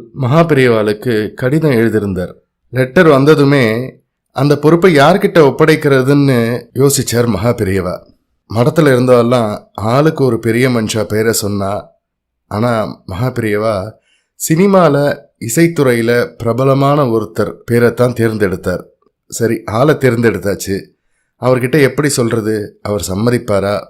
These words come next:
மாட்டாரா? இப்படி எதுவுமே தெரியாத நிலையில தான் எங்கேயோ ஒரு கிராமத்துல போக்குவரத்துக்கே கஷ்டமான பகுதியில தங்கியிருந்த மகா பெரியவால தரிசிக்க வந்திருந்தார் மகா பெரியவா தேர்ந்தெடுத்த அதே பிரபலமான இசையமைப்பாளர்.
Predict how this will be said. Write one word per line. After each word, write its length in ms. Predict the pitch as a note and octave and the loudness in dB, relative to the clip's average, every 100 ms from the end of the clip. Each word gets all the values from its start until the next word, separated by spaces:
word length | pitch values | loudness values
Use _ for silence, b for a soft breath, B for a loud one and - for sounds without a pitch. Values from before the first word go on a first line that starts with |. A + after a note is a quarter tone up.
| F2+ | -8
மாட்டாரா? 640 | G2 F#2 G#2 F#2+ F#2 F#2+ _ _ _ _ _ - | -8 -4 -4 -2 -4 -8 _ _ _ _ _ -14
இப்படி 340 | B2+ C3+ C3 | -6 -2 0
எதுவுமே 480 | C3 D#3+ F3 F#3+ G#3+ | 2 2 4 4 4
தெரியாத 460 | D#3+ D3+ D3 D3+ | 4 4 4 4
நிலையில 420 | C#3 B2+ B2+ B2 B2 | 2 2 2 2 0
தான் 520 | C3+ A2 A2 B2+ - _ _ _ _ _ _ | 0 0 -4 -10 -16 _ _ _ _ _ _
எங்கேயோ 480 | - A2+ C#3+ D#3 E3 | -6 -2 2 4 6
ஒரு 160 | E3 C3+ | 6 2
கிராமத்துல 800 | B2 B2+ D3 C#3+ C3+ B2 A#2+ - _ _ | 0 0 0 0 0 0 -2 -6 _ _
போக்குவரத்துக்கே 680 | D3 D3 D#3 C#3+ C#3+ C#3 D#3 | -4 0 0 0 -2 -4 -2
கஷ்டமான 580 | C3 A2+ C#3+ C#3+ C#3+ E3 | -2 -2 -2 0 2 2
பகுதியில 480 | C3 B2+ C3 B2+ B2+ | 0 -2 -2 -2 -2
தங்கியிருந்த 800 | A2+ A#2+ C3 A#2+ A#2+ G#2 G2 - | -6 -2 -2 -2 -2 -2 -4 -8
மகா 280 | G2+ A#2+ D3+ | -6 -2 2
பெரியவால 680 | C#3 B2+ A2+ A2 A#2 G#2 F#2+ | 2 2 2 2 2 0 -2
தரிசிக்க 460 | A2+ A#2+ C#3 B2 | -2 -2 -2 0
வந்திருந்தார் 800 | G#2+ G2+ G#2+ G#2 A2 G2+ G#2+ - _ _ | 0 0 -2 -2 -2 -2 -4 -12 _ _
மகா 280 | G#2+ A2 C3+ | -6 -2 -2
பெரியவா 460 | A#2+ A2 G#2 G#2+ | -2 -2 -2 -4
தேர்ந்தெடுத்த 920 | A2 A2+ G#2+ G2 F2 - G2+ F2+ F2+ _ _ - | -2 -2 -2 -4 -6 -6 -6 -6 -10 _ _ -10
அதே 300 | F#2+ B2 C3 | -2 0 0
பிரபலமான 880 | G#2+ G#2+ A#2 A2 G#2 G2+ F#2+ - - | 0 0 0 0 -2 -4 -6 -10 -10
இசையமைப்பாளர். 840 | G#2+ A#2 G#2+ F2+ F2 F2+ E2 | -2 0 0 -4 -8 -10 -10